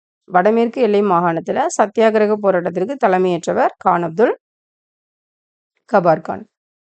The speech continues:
தமிழ்நாட்டுல உப்பு சத்தியாகிரக போராட்டம் யாருடைய தலைமையில நடைபெற்றது அப்படின்னா, ராஜாஜி தலைமையில. ஆங்கிலேய அரசு முதலாவதாக வன சட்டம் அப்படிங்கிற வருஷ-, இதை வந்து கொண்டு வந்தது எப்போ அப்படின்னா, பதினெட்டு அறுபத்தஞ்சுல கொண்டு வந்துச்சு.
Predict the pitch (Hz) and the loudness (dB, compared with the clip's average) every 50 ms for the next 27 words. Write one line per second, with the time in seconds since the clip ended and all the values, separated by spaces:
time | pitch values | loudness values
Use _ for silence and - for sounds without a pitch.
0 | _ _ - 262 269 294 339 359 349 311 294 285 277 285 269 233 233 277 254 262 | _ _ 0 2 2 2 2 0 0 -2 -2 -2 0 0 0 0 -2 -4 -4 -4
1 | 233 214 220 208 202 196 196 190 196 190 180 175 226 262 247 214 190 196 196 202 | 0 0 2 2 4 2 2 2 2 0 0 0 -2 0 2 2 2 2 2 0
2 | 196 - 185 170 170 175 180 175 165 165 165 180 165 - - 202 180 160 165 165 | 0 -2 -2 -2 -2 -2 -2 -2 -2 -4 -4 -6 -10 -10 -8 -8 -6 -4 -4 -4
3 | 214 269 294 233 175 160 160 160 165 170 160 175 185 - 180 160 156 160 165 165 | -2 -2 -2 0 0 0 0 0 -2 -4 -4 -4 -6 -8 -8 -8 -8 -8 -8 -4
4 | 156 165 170 - _ _ _ _ _ _ _ _ _ _ _ _ - - 190 190 | -4 -4 -4 -4 _ _ _ _ _ _ _ _ _ _ _ _ -6 -2 0 4
5 | 202 233 277 302 320 330 330 311 269 254 247 - 262 233 214 220 226 226 214 208 | 4 4 2 2 -2 -2 -2 0 0 0 0 -2 -2 -2 0 2 2 2 2 4
6 | 202 185 190 240 240 202 185 196 208 240 294 311 311 - 247 220 - 233 226 208 | 2 2 4 2 0 0 0 0 0 0 -2 -2 -2 -2 -2 -2 -2 -4 -4 -2
7 | 185 196 196 208 202 202 185 180 190 - - 175 185 208 202 196 190 202 - 190 | -2 -2 -2 0 0 0 0 -2 -4 -6 -8 -4 -2 -2 -2 -2 -4 -4 -4 -4
8 | 185 190 190 185 175 170 160 - - 202 185 180 170 180 226 247 233 233 196 196 | -2 -2 -2 -2 -2 -2 -4 -4 -6 -6 -6 -6 -6 -4 -4 -2 0 0 0 0
9 | 226 240 247 233 247 226 190 190 190 190 202 175 165 185 214 262 349 - 226 185 | 0 -4 -4 -2 0 0 0 0 -2 -2 -4 -6 -4 -2 -4 -4 -4 -4 -6 -6
10 | 180 175 160 160 156 156 - 175 | -6 -6 -6 -8 -8 -8 -8 -8